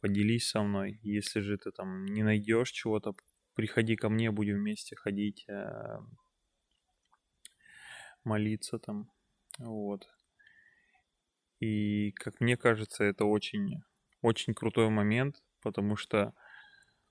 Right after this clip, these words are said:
очень тяжело, эм,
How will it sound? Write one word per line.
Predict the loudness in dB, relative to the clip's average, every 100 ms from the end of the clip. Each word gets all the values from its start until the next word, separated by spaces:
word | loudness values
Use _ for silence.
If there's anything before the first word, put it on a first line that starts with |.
| _ _ _ 4
очень | 6 6 4
тяжело, | 4 2 4 4 6 4 2 -6 _ -8
эм, | -2 2 2 2 2 2 0 0 -4